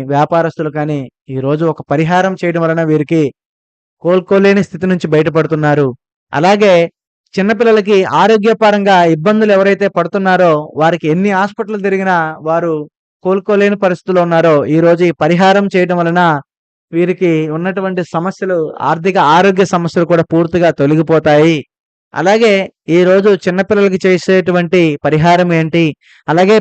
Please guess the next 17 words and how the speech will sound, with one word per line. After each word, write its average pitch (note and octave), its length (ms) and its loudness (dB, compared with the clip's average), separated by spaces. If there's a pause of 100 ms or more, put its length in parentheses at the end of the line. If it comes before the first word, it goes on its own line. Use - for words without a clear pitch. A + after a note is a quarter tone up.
పెద్దవారు G#3 500 2
చేసేటువంటి G3 560 0
పరిహారాలు F#3 540 2
ఏ F3 140 4
విధంగా F#3+ 420 2
ఉన్నాయి, F3+ 340 2 (360)
ఈ E3 120 2
రోజు F#3 240 2 (120)
ఇంట్లో F3 220 0 (140)
ఏ E3 140 4
పూజలు F3 340 0
చేసుకోవాలి, D3+ 640 0 (500)
ఏ D#3+ 220 2
పూజలు A3+ 420 0
చేసుకోవడం A3 480 0
వలన G#3 220 2
వీరికి G3 360 0